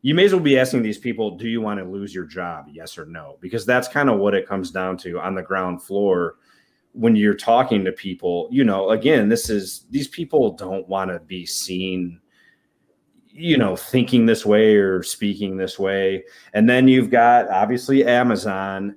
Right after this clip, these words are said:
Amazon's campaign is more directed. It's like, "Oh, hey, you want to go participate in your time off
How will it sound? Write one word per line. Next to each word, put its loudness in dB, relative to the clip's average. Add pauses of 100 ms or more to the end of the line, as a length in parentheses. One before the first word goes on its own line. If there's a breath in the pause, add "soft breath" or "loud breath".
(140)
Amazon's 0
campaign -2
is -2
more 2
directed. -2 (340 soft breath)
It's 0
like, 4
"Oh, 6
hey, 6
you 0
want 0
to -2
go 0 (500)
participate 0
in -4
your -4
time -4
off -4